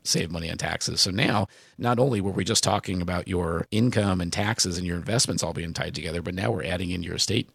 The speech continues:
plan as well. How do you leave more to your loved ones? So all of that comes together in any kind of comprehensive retirement planning. And that's the reason we call our initial review a five-step retirement review, 'cause it covers five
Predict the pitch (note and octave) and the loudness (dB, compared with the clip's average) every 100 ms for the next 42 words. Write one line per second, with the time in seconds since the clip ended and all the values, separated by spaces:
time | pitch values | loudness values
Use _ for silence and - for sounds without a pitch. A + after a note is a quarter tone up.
0 | _ F#2 E2 E2+ E2+ - F2+ G#2+ - - | _ -6 -4 -4 -4 -2 0 0 -2 -8
1 | - - G#2+ G2 F2 G2+ G2+ F#2+ F#2 A2 | -20 -2 0 2 0 2 0 0 -2 0
2 | E2 D#2+ F2+ E2+ F2+ - E2+ - - - | -2 -2 -4 -2 -2 -2 -6 -6 -4 -2
3 | E2 - F2+ A#2+ A2+ F#2 F2+ E2+ - F2+ | -2 -4 4 6 4 2 -4 -4 -4 -4
4 | - E2+ F#2 E2+ - - - - F2+ F#2+ | -4 -4 -2 -2 -6 -12 -20 -8 -4 0
5 | A2+ - - - F#2+ F2+ F2 E2+ - D#2 | 2 2 -2 -2 -2 -2 -2 -2 -2 -2
6 | - - - F2+ F2 D2 F2+ E2 D#2+ E2 | -4 -6 -4 -2 -2 -4 -4 -2 -2 -8
7 | - - - A#2 C3 A2 G#2 G#2 F#2 F#2+ | -10 -10 0 2 4 4 4 2 2 0
8 | - F#2+ F2+ E2+ - G2+ G2+ G2+ E2+ E2 | 2 2 2 0 -2 0 2 2 0 -2
9 | E2 E2 F#2+ F2+ F2+ F#2 E2 E2 F#2+ F2 | -4 -2 -2 -2 -2 -4 -4 -4 -2 -2
10 | D#2+ F2 F2 F2 D#2+ - - E2 E2+ - | -4 -6 -6 -6 -4 -4 -4 -6 -4 -2
11 | E2+ E2 C#3+ | -2 -2 -6